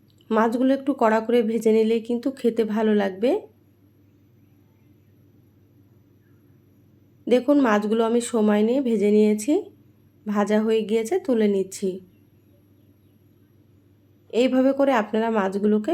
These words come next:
ভেজে নেবেন। এবার ওই তেলের মধ্যে আমি দিয়ে দিচ্ছি হাফ চা চামচ কালো জিরা। কালো জিরা দিলে ফ্লেভারটা কিন্তু খুবই ভালো আসে। হাফ চা চামচ দিয়ে দিলাম এখানে কাশ্মীরি মরিচের গুঁড়ো।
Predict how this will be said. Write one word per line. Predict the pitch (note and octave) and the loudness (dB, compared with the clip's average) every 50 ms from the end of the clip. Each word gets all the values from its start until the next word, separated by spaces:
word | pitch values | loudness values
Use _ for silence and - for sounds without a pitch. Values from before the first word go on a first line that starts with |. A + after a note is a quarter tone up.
| F4 | 2
ভেজে | D4 A#3+ A3+ G3 F#3 G3 | 2 2 0 0 0 0
নেবেন। | F#3 F#3 F3+ F3+ F3 F3 F3 F#3+ F#3+ - _ _ _ _ _ _ _ _ _ _ _ _ _ _ _ _ _ _ _ _ _ _ _ _ _ _ _ _ _ _ _ _ _ _ _ _ _ _ | 0 -2 -2 -2 -4 -4 -4 -6 -10 -16 _ _ _ _ _ _ _ _ _ _ _ _ _ _ _ _ _ _ _ _ _ _ _ _ _ _ _ _ _ _ _ _ _ _ _ _ _ _
এবার | - B3 C4 C#4+ C#4 C#4+ | 0 2 4 6 6 6
ওই | C#4 C4+ C#4 | 4 4 2
তেলের | C4+ C#4 D4 C#4 C#4 C#4 | 2 2 2 4 4 4
মধ্যে | C4+ C4+ C4+ B3+ C4+ C4+ | 4 2 2 0 -2 -2
আমি | C4+ C4+ C4 | -2 -2 -2
দিয়ে | A3+ A#3+ A3+ A3 | 0 0 0 0
দিচ্ছি | G3 G#3+ G#3+ G#3+ G#3 C#4 | 2 0 0 0 -2 -6
হাফ | C4 A3+ A3 G#3 G#3 | -4 -4 -4 -4 -2
চা | - G#3 | -4 -4
চামচ | G#3 G#3 G#3 G#3 G#3+ G#3+ G#3+ | -2 -2 0 0 -2 -2 -4
কালো | - G#3 F#3+ G3 G#3 G#3+ | -6 -4 -2 0 0 0
জিরা। | G#3 G#3+ G#3 G#3 G3 G#3+ C#4 F#4 G#4+ - - _ _ _ _ _ _ _ _ _ _ _ | 0 0 0 0 0 -2 -2 -4 -6 -10 -18 _ _ _ _ _ _ _ _ _ _ _
কালো | - G#3+ G#3+ A3 A#3 | -2 0 0 2 2
জিরা | G#3+ A#3+ B3 B3 | 0 0 0 0
দিলে | A3+ B3 B3+ C4 | 0 0 0 -2
ফ্লেভারটা | B3+ - A#3+ G#3+ G#3 G3+ G3+ - G#3+ | -2 -2 -2 -2 -2 -2 -4 -4 -6
কিন্তু | G#3+ A#3 A3+ A3 C#4 C4 | -4 -6 -6 -6 -8 -8
খুবই | - - B3+ A3+ A#3 A#3+ | -6 -6 -4 -2 -2 -2
ভালো | G#3 G#3 A3 G#3 G3 G3 | -2 0 0 0 0 0
আসে। | F#3+ F#3+ F#3 - - F#3 F#3 F#3+ F#3 - _ _ _ _ _ _ _ _ _ _ _ _ _ _ _ _ _ - | -2 -4 -6 -8 -10 -10 -10 -10 -14 -18 _ _ _ _ _ _ _ _ _ _ _ _ _ _ _ _ _ -8
হাফ | A3 A#3 A#3+ A#3+ | -4 -4 -4 -2
চা | - B3+ | -4 -4
চামচ | B3+ - B3+ C4 C4+ C4+ A3 F#3+ | -2 0 2 2 2 2 2 2
দিয়ে | A#3 A#3 | 2 2
দিলাম | G#3 G#3+ G#3+ G#3+ G#3+ | 4 4 2 2 2
এখানে | G#3+ G#3+ A3 A#3 A#3+ B3+ | 0 0 0 -2 -2 -2
কাশ্মীরি | B3+ A3+ G#3+ G#3+ G#3+ G#3+ A3 A3+ A3 A3 A3 | -2 0 0 -2 0 0 0 0 2 2 2
মরিচের | A3 G#3 G3+ G3+ - G#3+ G#3 F#3+ | 2 2 2 0 0 -2 -4 -2
গুঁড়ো। | - G#3+ G3+ | -2 -2 -2